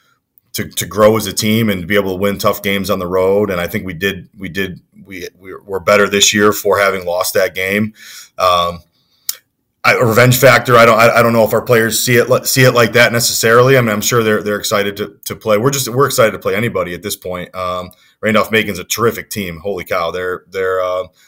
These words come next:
they're as good up front as any team I've seen in, in a few years. Their offensive line, they run the ball with physicality.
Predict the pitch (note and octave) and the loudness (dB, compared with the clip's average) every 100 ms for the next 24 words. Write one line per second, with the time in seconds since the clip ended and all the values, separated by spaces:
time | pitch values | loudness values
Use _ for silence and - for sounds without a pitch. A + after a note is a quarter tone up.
0 | - B2 A#2+ G2 B2 A2+ - A2 G#2+ G2 | -2 0 0 0 2 2 0 -2 -2 -2
1 | G2 G2+ F#2 G#2 G2 F#2 - G2+ G2+ G2 | -8 -8 -6 -6 -4 -6 -6 -6 -6 -8
2 | F#2+ F2 F2+ G2 F#2 - G2+ F#2 F#2+ G2+ | -10 -14 -14 -14 -12 -8 -8 -4 -2 -4
3 | G2 F#2 F#2 - F#2 F2+ F#2 F#2+ G2 F#2 | -2 -2 -2 -4 -10 -10 -6 -4 -4 -6
4 | E2 G2 F#2 F#2+ F#2+ F#2 - F#2 - G2 | -8 -8 -4 -2 0 -2 -8 -14 -8 -2
5 | F#2+ F#2+ F#2+ | -2 -2 -6